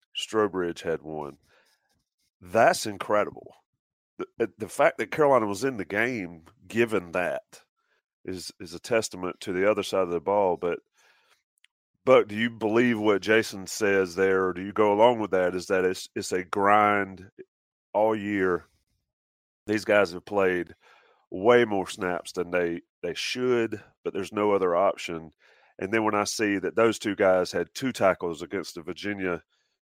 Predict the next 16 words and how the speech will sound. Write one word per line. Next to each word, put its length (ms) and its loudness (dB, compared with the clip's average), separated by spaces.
team, 540 -2
um, 240 -12
that 220 -4
ground 380 -2
them 160 -4
up, 160 0
that, 200 2
that 180 0
was 140 -12
just 260 -14
a 40 -12
fascinating 760 -2
stat, 480 -2
and 220 -6
not 260 4
surprising 880 2